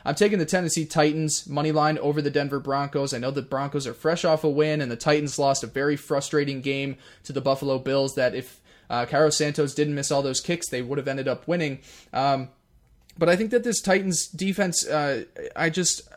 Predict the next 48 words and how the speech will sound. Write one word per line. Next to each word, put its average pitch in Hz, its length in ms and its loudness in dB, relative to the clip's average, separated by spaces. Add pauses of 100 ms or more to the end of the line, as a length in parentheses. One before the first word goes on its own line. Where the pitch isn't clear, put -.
(180)
I 123 140 -4
think 262 160 -4
this 277 160 0
Titans 220 320 0
team 202 220 -4
in 143 100 -4
general 165 320 -2
is 156 80 -2
being 151 260 -4
a 104 60 -4
little 196 480 -6
underrated 165 640 0
right 151 200 2
now. 151 280 0 (260)
They 139 100 0
had 151 260 0
two 233 280 0
losses, 180 680 2
uh, 143 160 -2
two 233 180 -2
of 233 60 -6
their 208 140 2
losses 165 380 0
this 156 180 -2
year 160 160 0
to, 139 160 0
to 160 180 -4
our 143 140 2
two 151 240 -4
very, 202 440 0 (280)
um, 139 600 -2
good 196 140 6
opponents 180 640 2
in, 151 220 -2
in 151 220 -2
the 143 80 -2
Buffalo 156 360 2
Bills 156 280 4
and 143 100 -6
the 123 80 -6
Indianapolis 139 540 -4
Colts. 135 440 -4 (200)
I, 135 260 0
I 151 60 2
think 170 240 -4
that 139 120 2
it's, 135 300 -4
uh, 123 340 -4